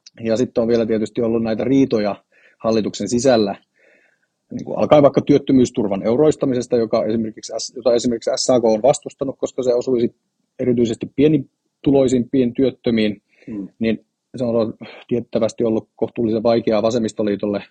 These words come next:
Speaker 1: epämieluisaa tätä viedä eteenpäin, ja sitä on viivytetty, ja vastaavasti sitten keskustapuolue on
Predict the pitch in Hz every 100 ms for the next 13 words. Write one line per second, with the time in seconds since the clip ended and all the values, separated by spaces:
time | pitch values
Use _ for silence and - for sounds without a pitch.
0 | _ _ - 127 120 110 104 95 101 101
1 | 101 - 117 104 - 135 175 131 123 107
2 | 104 113 110 117 165 147 127 - 127 113
3 | _ _ - 123 131 127 131 117 113 -
4 | 117 107 107 - 120 - - - 120 110
5 | 107 104 104 107